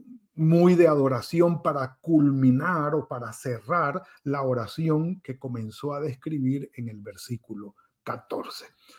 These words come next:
Si ustedes lo ven bien, dice Pablo, "Por esta causa doblo mis rodillas ante el Padre de nuestro Señor Jesucristo",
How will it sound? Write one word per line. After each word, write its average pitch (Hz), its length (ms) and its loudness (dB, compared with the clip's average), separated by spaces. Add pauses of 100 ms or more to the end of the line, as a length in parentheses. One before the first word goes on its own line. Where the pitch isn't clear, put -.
(180)
Si - 160 2
ustedes 156 320 8
lo 147 120 6
ven 147 200 4
bien, 185 260 2
dice 143 240 0
Pablo, 151 460 -2
"Por 120 160 -2
esta 117 280 -6
causa 143 400 -4
doblo 127 400 -2
mis 147 220 -4
rodillas 143 540 -2
ante 110 240 -8
el 101 100 -10
Padre 127 420 -6
de 139 120 -2
nuestro 117 340 -8
Señor 104 380 -10
Jesucristo", 151 680 0